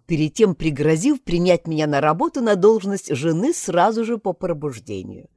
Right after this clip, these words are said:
Я улыбнулась, но не сказала ни да, ни нет. Не знаю, как это произошло, но это случилось. Страстный поцелуй в романтической обстановке в домике на дереве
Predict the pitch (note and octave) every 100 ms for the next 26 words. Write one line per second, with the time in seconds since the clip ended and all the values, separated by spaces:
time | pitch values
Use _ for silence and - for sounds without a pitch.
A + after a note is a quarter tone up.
0 | _ _ _ _ _ - F#4+ A4 F4+ G#3
1 | F3 E3 D3+ D3 D#3+ - E3+ F3 F#3+ F3
2 | - D#3 D3 C4+ F#4+ F4+ G#3 D3+ B2 F3+
3 | G3+ A#2 G2+ G2+ - _ _ _ _ _
4 | _ _ _ _ _ _ C4 D#4+ D#4+ F4+
5 | E3+ C3+ - E3+ D#3 C#3 - D#3 D#3+ F3
6 | G3+ - D4 E4+ D4+ G#3 G#3+ G#3 - A3+
7 | A3 - E3+ D3+ - G2+ E2 D#3 - -
8 | _ _ _ _ _ - - G#3+ B3+ -
9 | F3+ F3 E3 - F3+ A#3+ A#3 E3+ D3+ D3
10 | D#3 C3 C3+ - B2 - - C3+ F3+ C#4+
11 | - G3 C3+ D3 B2 B2 - A2 A#2+ E3
12 | D#4 D#4+ C#4+